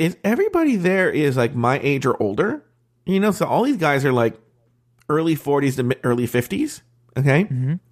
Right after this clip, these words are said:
Speaker 1: But they're still living life like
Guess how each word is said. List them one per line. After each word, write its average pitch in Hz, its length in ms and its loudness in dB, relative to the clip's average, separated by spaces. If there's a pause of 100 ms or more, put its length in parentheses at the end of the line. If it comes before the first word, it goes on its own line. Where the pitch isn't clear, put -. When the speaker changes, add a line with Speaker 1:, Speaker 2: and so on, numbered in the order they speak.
(1000)
Speaker 1:
But 214 140 0
they're 233 120 0
still 247 440 -2
living 214 380 0
life 175 680 -2 (1800)
like 143 400 2